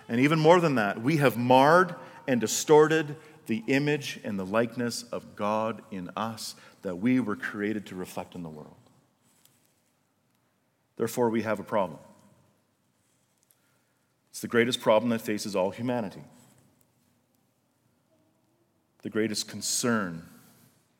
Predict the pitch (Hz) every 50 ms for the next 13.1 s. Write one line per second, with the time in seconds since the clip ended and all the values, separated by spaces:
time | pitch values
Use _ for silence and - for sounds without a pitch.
0 | _ _ _ _ _ _ _ _ _ - - 104 104 101 95 90 80 76 78 82
1 | - - - _ _ _ _ _ _ _ _ _ _ _ _ _ _ _ _ _
2 | _ - _ _ _ _ _ _ _ _ _ - 117 120 117 117 131 143 143 139
3 | - - 139 127 127 - - 120 117 117 107 107 117 120 113 - 113 101 104 131
4 | 131 113 101 - - 110 101 - - 127 135 147 143 - 131 131 127 127 120 113
5 | 117 113 110 113 110 110 104 98 95 95 98 98 90 82 - - - - _ _
6 | _ _ _ _ _ _ _ _ _ _ _ _ _ _ _ _ _ _ _ _
7 | _ _ _ _ _ _ _ _ _ _ _ _ _ _ _ _ - 113 101 90
8 | 87 85 82 - - - 80 76 76 - - _ _ _ _ _ _ _ _ _
9 | _ _ _ _ _ _ _ _ _ _ _ _ _ _ _ _ _ _ _ _
10 | _ _ _ _ _ _ _ _ _ _ _ - - 160 160 - 170 143 135 123
11 | 123 - 117 107 98 98 107 113 104 101 - - - - - - _ _ _ _
12 | _ _ _ _ _ _ _ _ 123 117 - - - 143 135 135 135 131 127 113
13 | 104 95